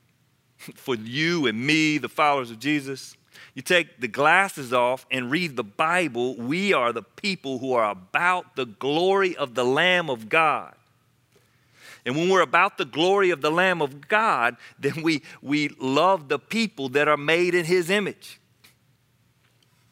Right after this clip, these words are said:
And we, uh, are thrilled for the young couple who gets pregnant, as opposed to telling them how hard it's gonna be and how much they're gonna lose and how much money it's gonna cost them.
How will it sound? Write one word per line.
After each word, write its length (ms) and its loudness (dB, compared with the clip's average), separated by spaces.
And 200 -8
we, 260 -4
uh, 120 -2
are 120 -6
thrilled 580 -4
for 200 -6
the 80 -10
young 280 -6
couple 300 -8
who 100 -16
gets 200 -8
pregnant, 440 -4
as 160 -2
opposed 500 -4
to 60 -10
telling 340 0
them 100 -2
how 180 2
hard 240 0
it's 80 -16
gonna 200 -6
be 280 -4
and 100 -2
how 100 0
much 280 -4
they're 140 -2
gonna 160 -4
lose 420 -2
and 100 -6
how 80 -6
much 280 -10
money 300 0
it's 120 -6
gonna 180 -8
cost 360 -2
them. 100 -20